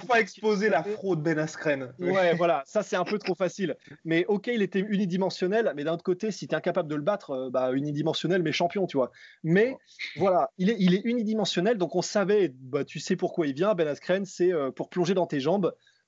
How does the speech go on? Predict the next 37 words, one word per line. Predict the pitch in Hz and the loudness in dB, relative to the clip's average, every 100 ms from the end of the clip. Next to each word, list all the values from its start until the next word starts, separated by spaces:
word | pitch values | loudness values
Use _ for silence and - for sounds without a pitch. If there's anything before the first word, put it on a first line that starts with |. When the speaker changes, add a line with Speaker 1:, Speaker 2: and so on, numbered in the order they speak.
| _ | _
Speaker 2:
Et, | 165 196 | 2 4
euh, | 175 147 139 139 135 | 4 2 2 2 0
c'est | - 160 | 0 2
vrai, | 180 | 2
comme | 180 156 | 0 -6
tu | - | -8
disais, | 143 185 | -2 0
Polydomso, | 170 160 156 214 | 0 -2 -2 -4
comme | 208 156 | -2 -2
Masvidal, | 165 143 156 196 | -2 -4 0 0
en | 156 | -2
fait, | - 190 | -4 -4
un | 151 | -2
peu | 151 240 | -2 -2
comme | 220 185 | -2 -2
un | 156 147 139 | -2 -2 0
Fabricio | 175 170 175 175 | 0 0 0 0
Verdun | 180 175 202 | 0 0 -2
contre | 160 - | -4 -6
Travis | - 165 160 | -2 -2 0
Brown. | 156 143 113 | 0 0 -6
Comme | - 220 | -2 -2
il | 208 170 | 0 -2
est | |
pas | - 220 - | 0 -2 -4
du | 135 190 254 294 - | -4 2 2 0 -6
tout, | 262 247 | -6 -4
du | 190 202 | 0 0
tout, | - 208 | 2 0
du | 185 | 0
tout | 180 | 0
préoccupé | 196 190 170 - 175 185 165 _ _ _ _ | 0 0 0 -2 -2 0 0 _ _ _ _
par | 170 | 0
la | 147 | 0
mise | 160 170 | 0 0
au | 170 | 0
sol, | - 208 226 | 0 0 0